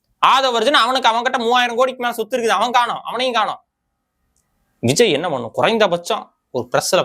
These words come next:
சந்திச்சு, "தெரியாம இப்படி ஆயிப்போச்சு, அசம்பாவிதம் நடந்துருச்சு, நான் ரொம்ப, ரொம்ப வருத்துறேன், அஹ், இதயம் நொறுங்கி" அப்படின்னு ஏதாவது டைலாக் அடிச்சான்ல, அது எல்லாமே உங்களுக்கு எழுதி கொடுக்கணுமாங்க. என்னங்க, நீங்களா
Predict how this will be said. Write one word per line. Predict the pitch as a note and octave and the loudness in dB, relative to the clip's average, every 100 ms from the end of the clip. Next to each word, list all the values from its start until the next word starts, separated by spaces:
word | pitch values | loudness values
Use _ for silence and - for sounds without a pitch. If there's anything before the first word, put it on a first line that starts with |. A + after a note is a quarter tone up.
| - | -4
சந்திச்சு, | B2 B2+ - | -12 -10 -8
"தெரியாம | B2 A#2+ C#3+ | -2 0 0
இப்படி | D#3+ A#2+ | 0 -2
ஆயிப்போச்சு, | A#2 C#3+ B2+ A#2+ B2 B2 - - - | -2 -2 -6 -6 -6 -6 -10 -14 -4
அசம்பாவிதம் | - E3+ D3+ B2+ D3 | 0 2 2 2 0
நடந்துருச்சு, | A2+ C#3+ C3+ B2 - A#2 - | 0 -2 -4 -8 -8 -10 -6
நான் | A2+ G#2+ | -4 -2
ரொம்ப, | B2+ D3 | 0 0
ரொம்ப | B2+ E3 B2 | 0 0 0
வருத்துறேன், | C#3+ B2 - _ _ _ _ C3 | 0 -4 -6 _ _ _ _ -2
அஹ், | D3 | 0
இதயம் | A#2+ C#3 E3+ C3+ | 2 2 2 0
நொறுங்கி" | E3 F3+ E3+ | 0 2 2
அப்படின்னு | C#3 E3+ | 2 0
ஏதாவது | D#3+ C#3+ | 0 2
டைலாக் | F3 F3+ E3 | 2 2 0
அடிச்சான்ல, | D#3 D#3 | -4 -4
அது | C#3 C3+ B3+ | -2 -2 -4
எல்லாமே | F3 A#3 D4+ - | -6 -2 -2 -2
உங்களுக்கு | D4+ G3 D#3+ | -2 -2 0
எழுதி | A3 A3 | 0 -2
கொடுக்கணுமாங்க. | F#3 D#3 B2+ A#2+ A#2 | -6 -6 -8 -10 -6
என்னங்க, | D3 B3+ B3 G#3 | -2 0 0 0
நீங்களா | E3+ F3 | 0 0